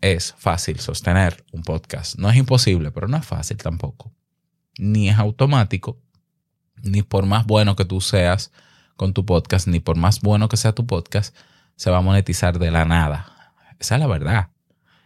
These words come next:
Entonces, considerando esas, eh, esas problemáticas del podcast, quiero proponerte en el día de hoy tres tendencias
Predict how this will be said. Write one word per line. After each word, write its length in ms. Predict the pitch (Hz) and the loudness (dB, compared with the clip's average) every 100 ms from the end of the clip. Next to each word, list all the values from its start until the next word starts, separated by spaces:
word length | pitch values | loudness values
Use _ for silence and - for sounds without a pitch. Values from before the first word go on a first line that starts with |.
| _ _ _ _ - | _ _ _ _ -6
Entonces, 460 | 185 240 - 160 | 0 2 2 0
considerando 920 | - 196 175 170 156 139 156 185 156 113 | 2 2 2 2 2 4 2 2 4 4
esas, 600 | 117 120 101 87 92 - | 4 2 2 2 0 -2
eh, 440 | 85 85 82 76 | -2 -2 -2 -6
esas 520 | - 123 143 107 85 85 | -6 -4 -2 -2 -4 -6
problemáticas 960 | 95 98 131 170 208 - 95 - 80 90 | -4 -2 0 -2 -4 -4 -4 -4 -6 -2
del 200 | 117 143 | 0 0
podcast, 540 | - 82 78 - 98 - | 0 -4 -4 -2 -4 -2
quiero 220 | 90 95 | -4 -2
proponerte 600 | 123 120 123 107 98 95 | 0 2 2 2 0 -2
en 80 | 92 | -2
el 140 | 87 | -2
día 200 | 80 92 | -4 -4
de 100 | 98 | -4
hoy 120 | 82 | -4
tres 440 | 87 117 139 160 - | 0 2 2 -2 -4
tendencias 1040 | 160 156 127 98 90 110 139 - - | -2 0 2 2 0 0 0 -2 -8